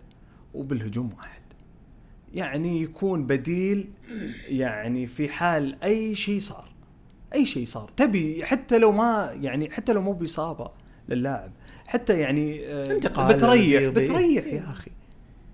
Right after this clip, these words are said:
Speaker 1: آه، ب-، ي-، ممكن هذا تعب في الدقيقة ستين، سبعين. يا أخي خلني أجدد، أسوي، أ-،
Speaker 2: طيب،
Speaker 1: أدخل.
Speaker 2: طيب، عشان بس ما نطول الموضوع ذا، أنت ما، يعني اللوم مو على أنشيلوتي، اللوم على الإدارة.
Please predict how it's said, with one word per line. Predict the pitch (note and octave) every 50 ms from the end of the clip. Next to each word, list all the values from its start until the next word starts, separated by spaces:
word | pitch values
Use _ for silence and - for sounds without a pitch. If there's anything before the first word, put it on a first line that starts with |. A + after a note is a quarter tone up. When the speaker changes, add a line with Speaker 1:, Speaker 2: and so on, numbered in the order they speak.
| - - - - - - -
Speaker 1:
آه، | - - C3+
ب-، | D3 E3 E3 E3 E3
ي-، | G3 G3 G3 G3 G3+ G3+ G#3 G#3 E3+ G3+ G3+
ممكن | G3 A3+ A#3+ A#3 - G#3 G3+ G3+ G3 F3
هذا | - D3+ F3+ F#3+ G3 G3 A3 G3 F#3+
تعب | D3 - B2 A2 G#2 F2+ - - - - - - -
في | -
الدقيقة | C3+ D3 C#3+ D#3 E3 C#3+
ستين، | A#2 - - C#3 C3+
سبعين. | A#2+ - A#2+ G2 F#2+ - G2 F2+ - - - - -
يا | A3+ A3+
أخي | A3+ - G#3+
خلني | - G#3 G#3 F#3+ E3 D3
أجدد، | C#3 C#3 C3+ B2+ D3 C#3 A#2 G#2 D3+ D3 - - - - - - - - - - - - - -
أسوي، | - - C3 A#2 A2 G#2+ A2 A2+ A#2 - -
أ-، | - A2+ A2 A2+ A2 - A#2+ A#2 A3+
Speaker 2:
طيب، | G3 C#3+
Speaker 1:
أدخل. | A2 - - - - - - -
Speaker 2:
طيب، | C#3+ A2+ - -
عشان | C#3+ - E3 D#3
بس | D3+ D3+ -
ما | D#3+ D#3+
نطول | D#3 D3+ E3 D3 C3+
الموضوع | A#2+ B2+ C#3 C#3+ C3+ C3
ذا، | A#2+ C3 C#3+ D#3 F3 -
أنت | F#3 E3+ E3+
ما، | F3+ E3+ F3 F3+
يعني | F3 D#3+ D#3+ E3 E3+ E3+ D#3+
اللوم | E3 E3+ G3 G#3+ A3 G#3+
مو | G3 D#3+ A#2+
على | A#2 A#2
أنشيلوتي، | G#2+ - - G#2+ - - - - - - - - - - - - - - - - - - -
اللوم | F3+ A3 A#3 F#3 D3
على | D#3+
الإدارة. | E3+ E3 F3+ F3+ D3+ C3+ C#3+ F3 - -